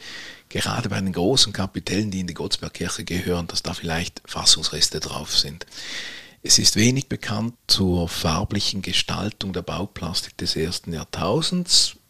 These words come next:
Wir kennen ja beispielsweise, was ins Ähnliche reingehört, Stuck, Skulpturen, wenn man das so nan-, nennen will, ähm, die farbig gefasst sind. Diesentisch beispielsweise hat ein großes, ein großes, ähm,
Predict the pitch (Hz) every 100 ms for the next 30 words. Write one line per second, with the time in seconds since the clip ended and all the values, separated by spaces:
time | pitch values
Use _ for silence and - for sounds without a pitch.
0 | _ 80 85 - 92 85 80 78 87 -
1 | 87 87 87 80 - - 69 - - -
2 | 92 101 113 110 - 92 90 92 110 104
3 | 107 101 - - - - - - 160 175
4 | _ - - _ _ _ _ _ _ _
5 | - - 117 120 - 113 113 113 110 -
6 | _ - 90 87 87 - 87 85 104 95
7 | 101 104 113 98 113 - - - - -
8 | - - 95 92 87 90 - 87 - -
9 | 82 85 - - - - - 127 170 -
10 | - _ _ _ _ _ - 101 110 101
11 | 104 - 95 - 95 87 92 90 90 -
12 | 85 80 82 - 82 85 104 - 92 -
13 | 78 80 82 85 82 - 87 101 - 92
14 | - - 87 85 82 85 82